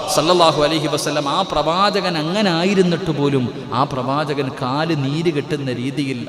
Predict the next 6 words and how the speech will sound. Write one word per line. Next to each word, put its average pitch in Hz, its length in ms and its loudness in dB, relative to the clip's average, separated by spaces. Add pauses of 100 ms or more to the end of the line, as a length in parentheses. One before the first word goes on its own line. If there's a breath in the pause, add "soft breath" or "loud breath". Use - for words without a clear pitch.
അവിടുന്ന് 131 380 -4
ശുക്ർ 127 400 0
ചെയ്തു, 139 320 -2
അള്ളാഹിനോട് 147 480 -2
നന്ദി 165 220 -2
രേഖപ്പെടുത്തി. 135 580 -4